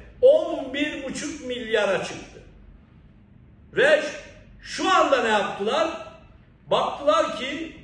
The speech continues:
bu yalan tablo tutmadı. Şimdi Trabzonspor'un gönül vermiş, Avrupa'da, yurt dışında çalışmış ve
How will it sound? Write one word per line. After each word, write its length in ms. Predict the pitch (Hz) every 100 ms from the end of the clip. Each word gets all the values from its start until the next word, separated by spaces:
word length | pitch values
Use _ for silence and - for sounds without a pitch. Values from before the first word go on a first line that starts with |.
| 185
bu 100 | 330
yalan 580 | 233 226 254 330 247 185
tablo 540 | 202 175 175 226 -
tutmadı. 840 | 226 330 - 185 165 196 311 330 - - - -
Şimdi 680 | - 277 330 285 254 294 - 214
Trabzonspor'un 1160 | 262 196 196 214 185 - - 170 185 277 - - - - - - - - - -
gönül 520 | 170 226 302 330 277
vermiş, 720 | 240 196 175 156 - - - - -
Avrupa'da, 640 | 185 233 269 269 240 185
yurt 420 | 147 160 240 - 190
dışında 380 | 214 208 175
çalışmış 1000 | 170 220 220 - 170 208 285 - - - - - - -
ve 420 | 139 247 269 262